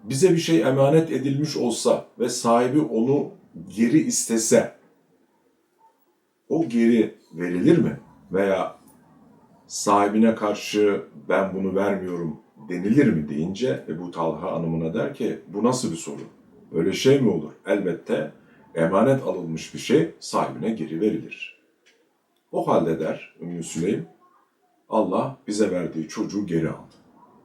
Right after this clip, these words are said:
Kalk çocuğunu defnet," deyince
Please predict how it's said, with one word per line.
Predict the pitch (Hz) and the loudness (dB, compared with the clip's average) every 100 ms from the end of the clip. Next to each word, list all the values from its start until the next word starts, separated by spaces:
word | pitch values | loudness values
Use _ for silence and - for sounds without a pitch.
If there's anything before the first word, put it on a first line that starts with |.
| _ _ _ _ _ | _ _ _ _ _
Kalk | - - 110 - - _ | 2 4 4 -2 -20 _
çocuğunu | - 101 80 80 73 67 | -4 -2 -2 -4 -4 0
defnet," | 85 - - - - _ _ _ _ _ _ _ - | 0 -2 -12 -18 -20 _ _ _ _ _ _ _ -6
deyince | 101 76 67 - - | -4 -4 -6 -6 -6